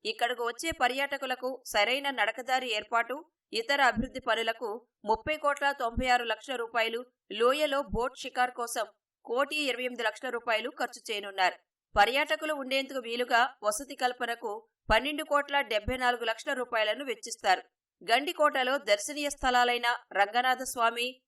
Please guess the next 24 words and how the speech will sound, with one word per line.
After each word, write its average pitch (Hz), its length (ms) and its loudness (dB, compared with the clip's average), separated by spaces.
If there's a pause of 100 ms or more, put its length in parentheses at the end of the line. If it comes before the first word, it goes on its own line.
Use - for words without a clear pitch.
(200)
జుమ్మా 233 260 4
మసీద్, 247 440 0 (160)
ఇతర 254 300 0
రాజుల 233 440 4
నివాసాలు, 233 640 0 (200)
కోనేరును 262 480 0
మరింత 233 400 2
అభివృద్ధి 233 460 0
చేసేందుకు 226 600 -6 (140)
పదిహేను 277 400 0
కోట్ల 277 460 2
పదకొండు 247 320 2
లక్షల 247 280 0
రూపాయలు 277 380 0
వ్యయం 226 260 -4 (120)
చేయనున్నారు. 190 420 2 (400)
రాత్రిపూట 277 560 2
పర్యాటకులు 262 600 0
ఉండేందుకు 240 500 -2
వీలుగా 220 480 4 (220)
విద్యుత్ 247 420 -6
లైటింగ్ 302 300 -2
ఏర్పాటు 240 380 -2
కోసం 226 360 -4